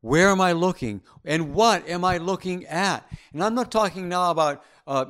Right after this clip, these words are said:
uh, you know, uh, pornography. That's something we always kinda go to right away, right, when we talk about temptation. But I'm not talking just about literally what we're looking at. And maybe, maybe it's even better to say, what are we looking at and what are we listening to?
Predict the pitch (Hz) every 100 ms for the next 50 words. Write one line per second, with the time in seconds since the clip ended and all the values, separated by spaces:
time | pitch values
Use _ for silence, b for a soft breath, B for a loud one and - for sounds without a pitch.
0 | 143 135 143 123 135 117 - 160 156 120
1 | 107 101 117 147 156 135 135 120 120 117
2 | - 117 101 110 104 113 98 110 107 113
3 | 101 92 107 123 104 120 117 107 101 110
4 | 98 117 120 104 B B B B 131 208
5 | 254 254 208 160 131 185 185 170 156 135
6 | b b _ 135 160 180 233 269 240 180
7 | 147 143 131 127 123 120 120 123 123 b
8 | b 143 180 233 185 175 214 196 196 165
9 | 185 170 170 170 202 175 165 160 208 196
10 | 185 151 147 185 160 139 131 135 151 -
11 | 127 107 98 92 110 90 92